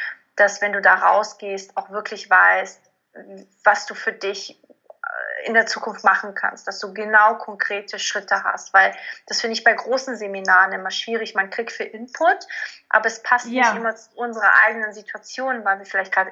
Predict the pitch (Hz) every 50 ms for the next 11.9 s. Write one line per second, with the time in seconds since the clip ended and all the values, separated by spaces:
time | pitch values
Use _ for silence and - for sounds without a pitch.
0 | - - - - 226 247 262 294 302 320 320 - - 269 247 247 247 247 240 233
1 | 226 226 226 - - 240 220 214 214 214 214 208 208 196 196 185 196 190 190 185
2 | 185 185 - - - - - - - - - _ - 233 247 262 262 254 240 240
3 | 233 233 - 220 220 220 220 214 214 196 147 - - 185 190 202 226 202 196 208
4 | - - 262 240 196 202 240 294 - _ _ _ _ - 247 254 233 269 320 330
5 | 202 202 202 196 196 196 196 - 202 202 196 _ _ - 220 214 202 - - 214
6 | 196 - - 220 226 226 240 226 - - - 208 214 196 196 196 - - 214 -
7 | - 190 190 196 190 - 202 196 196 202 202 208 - 208 - - _ _ - 220
8 | 214 214 214 214 196 202 202 196 196 196 196 196 190 190 - - - - 202 208
9 | 226 240 226 220 220 208 202 196 202 - 202 196 190 - 226 220 214 202 - 202
10 | 196 190 190 190 190 196 - - - 196 196 - - - 196 190 185 185 185 190
11 | 185 180 180 180 180 - - - - - - - - - 208 196 _